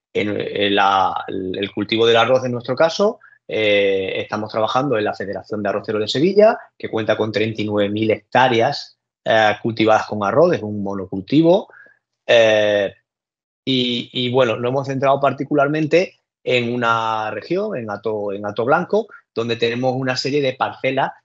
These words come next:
de experimentación que estamos muestreando de forma muy intensiva. Eh, entre los datos que estamos levantando, pues estamos, estamos adquiriendo datos de diferentes satélites, de las misiones de, de la, eh, Agencia Espacial Europea,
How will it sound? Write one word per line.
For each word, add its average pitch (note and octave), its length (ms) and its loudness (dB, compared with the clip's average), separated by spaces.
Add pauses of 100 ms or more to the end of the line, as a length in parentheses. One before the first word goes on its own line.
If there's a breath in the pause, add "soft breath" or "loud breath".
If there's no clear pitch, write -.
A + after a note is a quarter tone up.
(100)
de A#2+ 180 0
experimentación A2+ 840 -4 (220 loud breath)
que B2+ 80 -4
estamos A#2 380 -2
muestreando B2 720 0 (180 soft breath)
de A#2 120 -2
forma C3+ 580 -2
muy B2 280 2
intensiva. G#2+ 760 -4 (340 loud breath)
Eh, A2+ 720 4
entre B2 240 -2
los A2+ 120 0
datos C3 200 0
que E3+ 60 -8
estamos E3 260 -4
levantando, E3 640 0 (240 loud breath)
pues A#2+ 280 2
estamos, B2 680 0
estamos A2+ 440 -6
adquiriendo C3+ 580 -2 (220 loud breath)
datos G#2+ 400 -2
de G2+ 520 -2
diferentes G#2 380 -8
satélites, E3+ 520 0 (220)
de A2+ 80 0
las G#2 140 0
misiones G#2+ 540 -4
de, G2+ 540 -2
de G2+ 100 -4
la, F#2 480 -6
eh, - 220 -4
Agencia G2+ 400 -6
Espacial F#2+ 260 -4
Europea, G#2 540 2